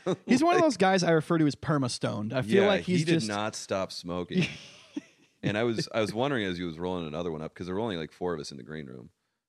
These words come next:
Speaker 2: and I was wondering if he was gonna offer me some out of his own joint,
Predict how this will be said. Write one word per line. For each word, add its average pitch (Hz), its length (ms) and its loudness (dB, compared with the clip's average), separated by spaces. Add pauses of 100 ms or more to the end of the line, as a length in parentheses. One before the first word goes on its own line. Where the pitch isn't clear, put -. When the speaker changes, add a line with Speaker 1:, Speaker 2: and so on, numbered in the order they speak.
(140)
Speaker 2:
and 85 80 -10
I - 40 -6
was 82 100 -10
wondering 104 200 -6
if 82 60 -12
he 85 60 -10
was 73 120 -10
gonna 62 200 -16
offer 78 280 -12
me 55 120 -18
some 50 460 -20 (840)
out 85 120 -10
of 71 80 -10
his 60 180 -16
own 67 300 -14 (260)
joint, 78 400 -12